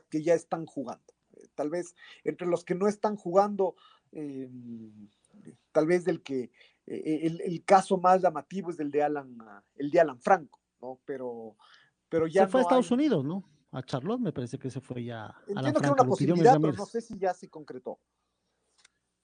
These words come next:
Speaker 2: Ese es, esa, ojalá ya juegue con Miguel Ángel Ramírez, que lo conoce.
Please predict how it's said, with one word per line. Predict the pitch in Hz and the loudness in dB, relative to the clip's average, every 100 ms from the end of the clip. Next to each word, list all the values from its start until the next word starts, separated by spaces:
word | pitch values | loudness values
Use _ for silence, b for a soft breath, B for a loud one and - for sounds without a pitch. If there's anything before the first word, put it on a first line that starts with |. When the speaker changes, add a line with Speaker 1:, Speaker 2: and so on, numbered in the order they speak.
| - | -18
Speaker 2:
Ese | 147 131 | -16 -14
es, | 131 - 165 | -16 -16 -12
esa, | 151 165 139 123 | -8 -4 -4 -4
ojalá | 139 160 160 170 | -2 2 2 2
ya | 170 | 4
juegue | 196 196 127 | 6 4 4
con | 143 | 2
Miguel | 143 147 | 4 2
Ángel | 156 175 | 0 -2
Ramírez, | 139 135 170 156 | -4 -4 -2 -4
que | - | -6
lo | 135 | -6
conoce. | 139 160 160 123 | -4 -4 -4 -8